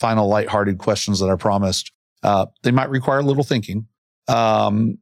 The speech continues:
but, uh, the first one is, when you're having an especially challenging day at work,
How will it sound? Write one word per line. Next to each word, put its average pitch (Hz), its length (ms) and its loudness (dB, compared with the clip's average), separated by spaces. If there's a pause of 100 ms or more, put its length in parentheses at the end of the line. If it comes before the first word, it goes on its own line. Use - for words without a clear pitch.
(100)
but, 101 480 0
uh, 107 280 2 (220)
the 135 140 -2
first 151 260 -2
one 127 160 2
is, 110 540 0 (520)
when 139 140 2
you're 127 120 4
having 113 240 0
an 104 60 2
especially 101 720 -2
challenging 101 680 0
day 95 200 2
at 98 140 -4
work, 101 320 -2